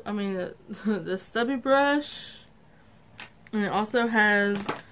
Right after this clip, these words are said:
a sponge that you can use. So how about I use the sponge on one side and the brush on the other. See which one really helps the skin to even out better. Oh my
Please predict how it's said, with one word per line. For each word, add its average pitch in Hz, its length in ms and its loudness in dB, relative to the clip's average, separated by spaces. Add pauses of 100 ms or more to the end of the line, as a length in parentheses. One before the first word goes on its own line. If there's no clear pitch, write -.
(280)
a 190 180 0
sponge 190 800 -6
that 175 180 -12
you 170 80 -18
can 165 180 -14
use. - 580 -18
So 190 440 0
how 226 180 -2
about 214 540 0
I 175 100 -4
use 190 640 -2
the 185 140 -4
sponge 254 420 -4
on 247 180 -2
one 240 180 -2
side 220 380 0
and 175 300 -4
the 180 80 -6
brush 180 320 -8
on 170 100 -10
the 151 60 -10
other. 247 380 0 (420)
See 269 160 -4
which 269 180 -4
one 240 220 -4
really 208 300 0
helps - 680 -2 (840)
the 185 160 -2
skin 196 560 -4 (380)
to 202 240 -4
even 170 260 -6
out 127 180 -10
better. 113 280 -12 (2750)
Oh 208 100 -10
my - 160 -18